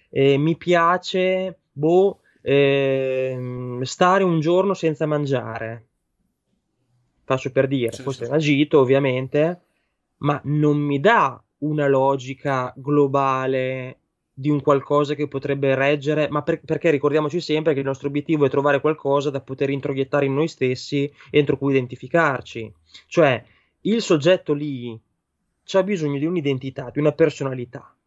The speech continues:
Speaker 1: Non ce l'ha, nessuno gli ha mai insegnato ad avercela. Sta facendo quello che è possibile per lui. Piuttosto, come dicevamo prima, è meglio il vuoto che la distruzione, ma questo vuoto poi si tenta poi anche di riempirlo.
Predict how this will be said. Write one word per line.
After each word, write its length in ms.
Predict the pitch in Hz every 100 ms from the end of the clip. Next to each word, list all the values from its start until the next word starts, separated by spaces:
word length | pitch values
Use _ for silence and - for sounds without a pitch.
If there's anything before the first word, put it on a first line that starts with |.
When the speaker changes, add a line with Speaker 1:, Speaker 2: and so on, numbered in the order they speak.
| _ -
Speaker 1:
Non 280 | 180 233
ce 180 | - 143
l'ha, 240 | 117 - _
nessuno 420 | 143 151 226 226
gli 60 | 175
ha 60 |
mai 120 | 175 180
insegnato 380 | - 160 156
ad 80 | 143
avercela. 640 | 123 110 117 - 120 - _ _ _ _
Sta 260 | - - 175
facendo 560 | 185 - 220 226 214 -
quello 260 | 202 214
che 140 | 202 170
è 60 |
possibile 560 | 147 143 - 139 147 143
per 220 | 135 127
lui. 340 | 117 104 107 113 _ _ _ _ _ _ _
Piuttosto, 760 | - 202 - 226 202 156 - 135
come 160 | 135
dicevamo 340 | 139 151 156 147
prima, 640 | 180 185 143 127 120 - _ _ _ _ _ _ _ _ _
è 80 | -
meglio 240 | 160 175 175
il 80 | 160
vuoto 320 | 202 190 147
che 80 | 131
la 80 |
distruzione, 1120 | 131 135 165 160 - 160 127 123 135 151 165 - _ _ _ _ _
ma 160 | - 147
questo 240 | 151 -
vuoto 340 | 131 170 240 156
poi 200 | 127 143
si 120 | 190
tenta 340 | 156 135 127
poi 200 | - 127
anche 240 | 123 120 131
di 120 | 120
riempirlo. 760 | 110 110 214 262 175 123 107